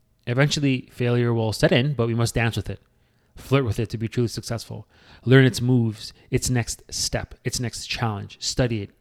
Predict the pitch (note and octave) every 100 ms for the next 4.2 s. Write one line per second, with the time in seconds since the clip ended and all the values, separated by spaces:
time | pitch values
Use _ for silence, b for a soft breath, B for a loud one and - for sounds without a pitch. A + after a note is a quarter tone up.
0 | _ - G#2+ B2 A#2+ A2 G#2 - - -
1 | - - G#2 - - _ _ _ _ _
2 | _ _ _ _ _ _ _ _ D3 D#3+
3 | D3 C3 C3+ C3 A2+ A#2 C3+ G2+ G#2+ F#2
4 | -